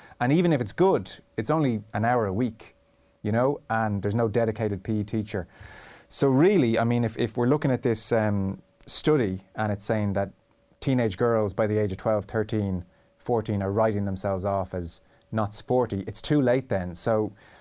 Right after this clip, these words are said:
I mean, Emer, the fairly simple solution is we need a complete overhaul of our national school P E curriculum. Like, one hour a week, you know, th-, this is a country where it gets dark early, where, ki-, you know, as I said, kids,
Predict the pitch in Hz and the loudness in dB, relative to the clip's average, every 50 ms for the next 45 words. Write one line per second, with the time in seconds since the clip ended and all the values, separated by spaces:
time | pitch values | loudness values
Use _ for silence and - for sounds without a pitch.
0 | - - 117 120 123 127 120 143 147 147 131 110 104 - - 156 170 156 123 104 | -6 -2 0 0 2 2 2 2 4 4 2 0 0 0 0 2 2 2 2 0
1 | - - 143 147 143 123 110 101 - 113 113 131 147 143 - - 104 98 - 107 | 0 0 0 0 0 0 -2 -2 0 0 2 2 0 0 -2 -4 -4 -2 -2 -2
2 | 107 104 92 98 104 104 107 107 104 101 95 - 110 104 98 - - 135 127 120 | -2 -2 -2 -2 -2 0 0 0 0 -2 -4 -4 -4 -6 -4 -2 0 0 0 0
3 | - - - 113 117 120 120 113 110 104 98 104 101 98 98 95 92 - - - | -2 -4 -2 0 0 2 2 2 0 0 0 0 0 2 0 -2 -4 -8 -14 -20
4 | - _ _ - 120 104 101 101 98 95 95 101 - 101 101 101 101 107 113 117 | -20 _ _ -4 -2 0 2 2 0 0 -2 -4 -4 -2 -2 0 0 0 0 -2
5 | - - - 107 98 92 - - 107 101 95 95 92 - 110 107 104 107 - 110 | -2 -4 -6 -6 -6 -6 -6 -4 -4 -4 -2 -4 -4 -4 -4 -4 -4 -4 -4 -4
6 | 107 107 - 104 90 90 92 98 104 110 107 - - - - - - - - _ | -4 -4 -4 -6 -6 -4 -2 -2 -2 -2 -4 -6 -12 -20 -20 -20 -20 -20 -20 _
7 | - - - _ - 127 139 143 143 139 127 123 113 110 123 147 185 185 - - | -20 -20 -14 _ -2 0 0 2 2 2 2 2 2 2 2 2 0 -2 -4 -12
8 | - - - - _ _ _ _ - 120 123 127 127 127 123 139 - - 143 127 | -18 -18 -18 -20 _ _ _ _ -6 -4 -2 0 0 0 -2 -2 -2 -2 -4 -2
9 | - 135 127 - - 143 135 - 139 127 123 120 - 113 - - - 127 123 135 | -2 -4 -4 -2 0 -2 0 0 0 2 2 2 0 -2 -4 -2 0 2 2 2
10 | 131 - 143 135 135 139 139 139 139 135 135 - - 110 113 113 110 104 107 - | 2 2 2 2 4 4 4 2 2 0 0 -2 -2 -2 0 0 0 -2 -2 -6
11 | - - - - 123 120 117 117 117 110 101 - 127 120 - - 143 139 127 131 | -8 -6 -4 -4 -2 0 0 0 0 0 0 -2 -2 -2 -2 -2 -4 -2 -2 -2